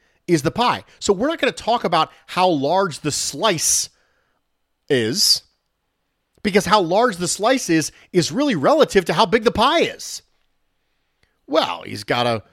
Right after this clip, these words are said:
completely reasonable slice of pie. Well, sure, he's got a completely reasonable slice of pie. But the pie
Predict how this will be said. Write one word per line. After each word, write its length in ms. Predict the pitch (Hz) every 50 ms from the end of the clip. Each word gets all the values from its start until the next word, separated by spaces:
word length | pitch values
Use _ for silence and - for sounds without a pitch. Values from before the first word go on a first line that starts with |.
| _ _ _ _ _ -
completely 420 | - 135 120 - 196 254 240 220
reasonable 400 | 185 185 226 226 190 220 214 220
slice 280 | 196 - 220 214 196 -
of 80 | 190
pie. 380 | - 226 240 226 147 98 87 - _ _ _ _ _ _ _
Well, 120 | - 226 208
sure, 400 | - - - - - 381 392 349
he's 100 | 202 151
got 140 | 202 190
a 60 | 165 -
completely 360 | 160 143 - 170 180 151 151
reasonable 400 | 131 143 156 139 135 147 135 135
slice 300 | - - 147 123 - -
of 80 | 120
pie. 380 | - 131 127 110 92 82 85 - _ _ _ _ _ _ _ _ _ _ _ _ _ _ _ _ _ _ _ -
But 680 | 101 90 - - 123 110 113 160 190 - - - - _ _ _ _ _ _ _ _ _ _ _ _ _ _ _ _ _ _ _ _ _ _ _ _ _ _ _ _ _ _ _ -
the 100 | - 190
pie 640 | - - 143 170 240 302 330 311 269 247 233 247 247